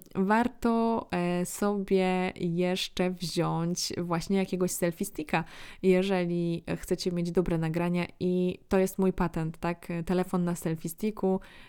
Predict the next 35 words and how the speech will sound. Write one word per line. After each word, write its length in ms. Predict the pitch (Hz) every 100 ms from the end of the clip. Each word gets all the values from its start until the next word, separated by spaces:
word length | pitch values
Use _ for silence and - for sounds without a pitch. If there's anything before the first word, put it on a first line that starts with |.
| - -
i 100 | 196
do 120 | 180
góry, 500 | 170 190 190 180 185 - 175 165 165
żeby 260 | 175 175
rzeczywiście 760 | 170 165 165 165 - - 165 165 -
móc 300 | 185 208 185
zobaczyć 420 | 175 180 175 -
coś 220 | 165 160
więcej. 440 | 180 170 165 - - - - - -
I 260 | - 202 - -
oczywiście, 500 | 214 214 226 - 175
no, 100 | 175
tam 200 | 180 180
będziecie 320 | 180 175 196
zerkać 400 | 214 196 170 165
jednym 260 | 165 170
okiem, 300 | 175 170 170
czy 100 | 165
wam 180 | 165 165
się 120 | 170
nagrywa, 360 | 170 170 180 175
czy 100 | 170
wam 140 | 175
się 140 | 165 190
nie 80 | 185
nagrywa, 400 | 170 190 220 226
ale 180 | 185
wtedy 280 | 180 190 185
macie 340 | 185 180 190 180 - - -
okazję 400 | 185 202 190 185
zobaczyć 480 | 180 185 185 180 -
też 320 | 180 175 190
jakby 440 | 175 170 180 170 165 -
gołym 440 | 180 233 269 190
okiem, 440 | 160 165 - 170